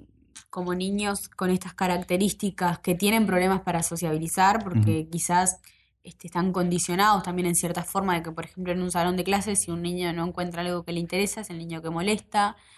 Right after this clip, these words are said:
Speaker 2: Claro.
Speaker 1: es el niño que, que está todo el tiempo de-, desafiando a sus docentes,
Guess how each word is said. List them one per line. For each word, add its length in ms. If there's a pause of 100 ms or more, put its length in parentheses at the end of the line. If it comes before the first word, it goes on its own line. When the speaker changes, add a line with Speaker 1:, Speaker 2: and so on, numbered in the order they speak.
(140)
Speaker 2:
Claro. 140
Speaker 1:
es 140
el 160
niño 400
que, 420 (100)
que 80
está 180
todo 120
el 100
tiempo 380
de-, 160
desafiando 1000
a 220
sus 220
docentes, 840